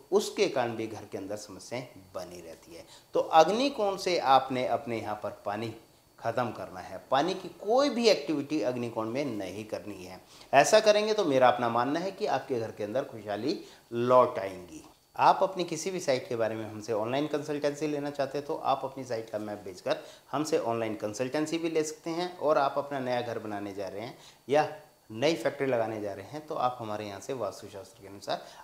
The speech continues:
अपनी site का map भी बनवा सकते हैं और आप हमें अपने यहाँ site visit के लिए invite करना चाहते हैं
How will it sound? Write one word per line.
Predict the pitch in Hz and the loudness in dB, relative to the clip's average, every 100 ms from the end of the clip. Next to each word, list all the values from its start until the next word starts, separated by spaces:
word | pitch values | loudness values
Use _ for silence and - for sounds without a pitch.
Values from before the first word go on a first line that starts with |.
| - | -2
अपनी | 143 190 | -2 0
site | 180 123 113 | -2 -4 -2
का | 127 | -6
map | 127 101 92 95 | -6 -8 -10 -10
भी | 104 | -10
बनवा | 104 117 113 | -6 -4 -6
सकते | - - 143 | -8 -14 -10
हैं | 180 - | -8 -4
और | 156 | 0
आप | 156 170 - | 2 0 -2
हमें | 170 165 | -6 -6
अपने | 151 170 | -4 -2
यहाँ | 151 156 | -2 -4
site | - 139 139 | -2 -2 -2
visit | 151 131 127 | -6 -6 -8
के | 135 | -6
लिए | 123 | -4
invite | 120 107 101 | -4 -6 -8
करना | 110 104 | -10 -10
चाहते | 95 92 - | -12 -14 -12
हैं | 110 | -12